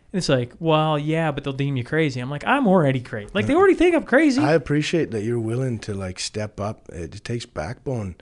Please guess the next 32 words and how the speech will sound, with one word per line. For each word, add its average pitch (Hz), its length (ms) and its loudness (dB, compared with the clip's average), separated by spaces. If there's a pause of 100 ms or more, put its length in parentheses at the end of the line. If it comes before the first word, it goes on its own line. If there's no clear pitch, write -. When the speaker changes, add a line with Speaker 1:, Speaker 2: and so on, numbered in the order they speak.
(500)
Speaker 2:
Uh, 76 140 -12
a 67 40 -12
lot 82 200 -8
of 117 80 -10
people 135 300 -8
choose 117 460 -4
to 87 400 -10 (260)
bypass 90 720 -8
all 98 300 -4
these 120 240 -6
topics 110 480 -8
to - 100 -16
fit 98 240 -10
in 95 180 -6
with 87 120 -10
society, 170 580 -10
man. 131 140 -12
Speaker 1:
My 175 100 6
problem 247 480 4
is 180 480 2 (280)
whoever 196 720 6
lives 156 380 2
by 139 160 4
the 131 100 2
truth 123 420 -6 (140)
or, 117 220 -2
Speaker 2:
Mm-hmm. 92 240 -6 (160)
Speaker 1:
or 127 400 -2 (1300)
comes 185 220 0
to - 60 -14
the 165 60 -2
light. 175 260 -2